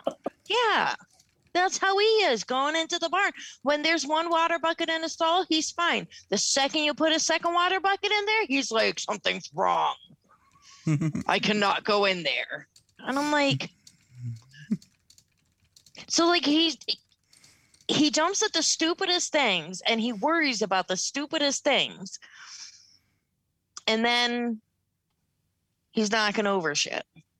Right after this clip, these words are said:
Speaker 2: <laughs> It's just
Speaker 1: And it doesn't faze him.
Speaker 2: It reminds me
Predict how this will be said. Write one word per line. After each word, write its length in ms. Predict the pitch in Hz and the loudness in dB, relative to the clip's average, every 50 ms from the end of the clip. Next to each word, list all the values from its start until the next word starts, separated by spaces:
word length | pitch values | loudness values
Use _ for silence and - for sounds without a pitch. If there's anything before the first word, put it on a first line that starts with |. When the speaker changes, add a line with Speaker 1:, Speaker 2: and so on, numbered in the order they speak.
| _ _ _ _ _ _ _ - | _ _ _ _ _ _ _ -4
Speaker 2:
<laughs> 40 | 254 269 - - - - 233 240 _ - - _ _ _ - - _ _ _ _ _ _ _ - _ _ _ - - _ - - - _ - - _ _ _ _ _ | -4 -4 -4 -6 -4 -4 -4 -4 _ -8 -14 _ _ _ -20 -20 _ _ _ _ _ _ _ -20 _ _ _ -20 -20 _ -16 -18 -18 _ -20 -20 _ _ _ _ _
It's 140 | - - - | -20 -18 -10
just 440 | - 196 185 123 - - - - - - _ - - - - - - - _ - - - - - | -6 -4 -4 -4 -4 -8 -16 -18 -18 -20 _ -20 -20 -20 -18 -16 -16 -16 _ -14 -14 -8 -4 -2
Speaker 1:
And 100 | 220 214 | 0 2
it 120 | 208 202 | 2 2
doesn't 320 | 185 208 202 208 202 196 - | 2 2 2 2 0 -2 0
faze 280 | 196 175 165 156 143 | 0 0 0 0 -2
him. 240 | - 147 151 156 151 - _ _ _ _ _ _ _ - - - - - - - - _ _ _ _ _ _ _ _ _ | -4 -6 -8 -10 -16 -20 _ _ _ _ _ _ _ -20 -20 -20 -20 -20 -20 -20 -20 _ _ _ _ _ _ _ _ _
Speaker 2:
It 120 | - 170 170 | -6 -4 0
reminds 480 | 180 185 180 170 175 190 214 240 226 - | 2 2 4 4 4 4 2 2 2 2
me 320 | 175 165 156 147 139 131 | 2 4 4 4 2 2